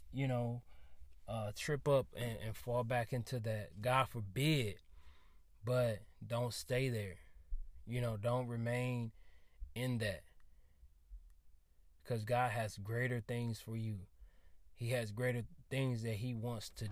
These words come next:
do through you. And it's, it's, it, it's an honor and a privilege to be chosen by God. Out of the millions of people that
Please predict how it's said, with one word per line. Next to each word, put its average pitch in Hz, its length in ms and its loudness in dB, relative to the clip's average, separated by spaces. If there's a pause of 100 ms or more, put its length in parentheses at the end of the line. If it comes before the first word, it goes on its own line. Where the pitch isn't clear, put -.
do 117 360 2
through 131 260 2
you. 113 240 2 (1400)
And 113 640 0 (1300)
it's, 131 380 0
it's, 127 300 -2 (100)
it, 113 240 -6 (180)
it's 117 220 -6
an 98 100 -8
honor 123 360 0
and 117 100 0
a - 20 -2
privilege 113 760 -4 (1200)
to 123 100 -2
be 107 640 0 (600)
chosen 120 580 0
by 98 200 -4
God. 98 360 -6 (1160)
Out 120 220 4
of 110 120 0
the 101 100 -4
millions 147 520 4
of 139 80 2
people 139 360 0
that 120 200 -2